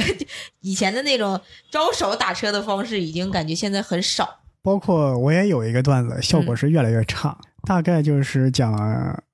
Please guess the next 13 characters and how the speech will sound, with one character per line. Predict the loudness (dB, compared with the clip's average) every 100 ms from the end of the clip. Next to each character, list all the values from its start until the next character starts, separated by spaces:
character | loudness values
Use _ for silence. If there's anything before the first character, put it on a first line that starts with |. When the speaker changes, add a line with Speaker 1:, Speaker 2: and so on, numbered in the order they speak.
| _
Speaker 2:
那 | 0
个 | 2
七 | 2 2 0
彩 | 2 0
池 | 0 0 2
那 | 2
个 | 2
段 | 2 2 2
子。 | 2
Speaker 1:
啊， | -2 -8 -20 -20 -16 -8
我 | -6
记 | -6 -8
得。 | -10